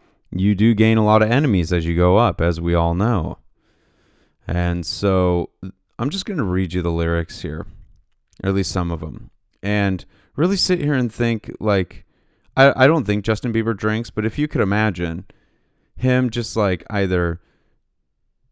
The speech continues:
you know, in his room, or maybe, like, he's at his house. It's probably huge. He's at his mansion, and he's on the, uh, upstairs balcony, and he's looking out. It's probably in California. I imagine it's in California.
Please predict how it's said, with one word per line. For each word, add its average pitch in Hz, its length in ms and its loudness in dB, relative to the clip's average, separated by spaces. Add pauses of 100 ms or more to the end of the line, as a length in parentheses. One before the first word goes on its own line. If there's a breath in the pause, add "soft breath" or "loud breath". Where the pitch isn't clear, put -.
(160)
you - 160 -6
know, 85 280 -8
in 120 140 2
his 117 140 2
room, 90 440 0
or 87 80 0
maybe, 95 540 0
like, 95 280 -2
he's 92 480 -8 (160)
at 107 340 0
his 101 220 -4
house. 98 640 -2 (360)
It's - 200 -8
probably 82 400 0
huge. 120 600 2 (180)
He's 104 160 -2
at 113 100 4
his 95 140 -2
mansion, 87 580 -2 (360 soft breath)
and 98 100 0
he's 101 160 2
on 101 300 2
the, 90 480 -2 (260)
uh, 87 420 0 (120)
upstairs 101 760 0
balcony, 90 640 -4
and 90 100 -4
he's 85 160 -6
looking 98 280 -2
out. 90 340 -2
It's - 120 -6
probably 104 500 0
in 90 60 -2
California. 85 560 -2
I 104 140 -2
imagine 82 460 -2
it's 85 180 -6
in 87 80 -4
California. 87 640 -2